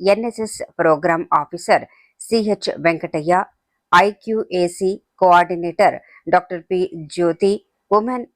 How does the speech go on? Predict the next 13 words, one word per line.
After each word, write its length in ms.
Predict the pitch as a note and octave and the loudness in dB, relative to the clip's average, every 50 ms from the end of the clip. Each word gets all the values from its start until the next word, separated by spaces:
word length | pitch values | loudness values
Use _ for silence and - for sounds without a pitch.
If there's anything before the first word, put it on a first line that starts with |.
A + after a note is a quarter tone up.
| _ _ _ _ _ _ _ _ - | _ _ _ _ _ _ _ _ 0
ఎంపవర్‌మెంట్ 760 | F#3 F#3+ G3 F#3+ G#3+ G3+ G3 G3 F3+ F3 F3+ F3+ F3 E3+ E3+ _ _ _ _ _ _ _ _ _ _ - | 0 0 2 0 0 2 2 2 2 0 0 0 0 -2 -6 _ _ _ _ _ _ _ _ _ _ -8
సెల్ 300 | - - F#3+ F3+ F3 F3 - | -2 2 2 2 2 0 0
కన్వీనర్ 640 | F3+ E3 E3 E3 E3 E3+ E3 E3+ F3 F3+ F#3+ - _ _ _ _ _ _ _ _ _ _ _ _ _ _ _ - | 0 0 0 -2 -4 -2 -2 0 -2 -2 -2 -6 _ _ _ _ _ _ _ _ _ _ _ _ _ _ _ -2
కనీస్ 440 | - F3+ F3+ F#3+ G#3 A3 A3 G#3+ - - _ _ - - _ | 0 0 0 0 -2 -4 -4 -8 -12 -20 _ _ -20 -14 _
ఫాతిమా, 540 | - E3 D3+ D#3 - - F3+ E3 E3+ F3 F3 F#3 - _ _ _ _ _ _ _ | 0 0 0 0 -2 -4 -4 0 2 2 2 0 -2 _ _ _ _ _ _ _
రమేష్, 560 | - E3+ D#3+ E3+ E3 E3+ F3 F3+ G#3 G#3 - - - _ _ _ _ _ _ _ _ | -2 0 2 2 2 2 0 -2 -2 -4 -8 -16 -20 _ _ _ _ _ _ _ _
మున్ని, 400 | E3 E3 F3 F3+ F3+ G3 G3 G3+ G3+ G3+ _ _ _ _ _ _ _ _ _ - | 0 0 2 2 2 4 4 2 2 0 _ _ _ _ _ _ _ _ _ 2
అభిలాష్, 600 | E3 E3+ D#3+ D#3 F#3+ F#3 F3+ F3 F#3 G3 - - - _ _ - | 4 4 4 2 0 2 2 2 2 0 -4 -14 -20 _ _ -10
భాస్కర్, 600 | E3+ D3+ E3 D#3+ D#3+ E3 - - - F3+ F3+ F#3+ - _ _ _ _ _ - | 0 4 4 6 6 4 0 -4 -6 -4 -4 -4 -8 _ _ _ _ _ -10
శేఖర్, 540 | - - F#3+ F3 F3 F3 - F#3+ F#3 F#3 G3+ _ _ _ _ _ _ _ | -4 0 2 2 2 2 2 2 0 0 -2 _ _ _ _ _ _ _
సుమలత, 500 | - - - F#3+ E3+ F3+ F3+ F3 F3 - F3+ E3+ F3 - _ _ _ _ _ _ | -4 0 2 2 4 4 2 2 2 0 0 0 0 -2 _ _ _ _ _ _
భావన 480 | E3 D3+ D3+ D#3+ E3 E3+ E3 F3 E3 E3+ E3 E3+ E3+ _ _ _ _ _ _ _ | -4 0 2 4 4 4 2 0 -2 -2 -2 -2 -4 _ _ _ _ _ _ _
తదితర 320 | - A3+ B3+ C4 C#4 B3 | 2 2 2 2 -2 -2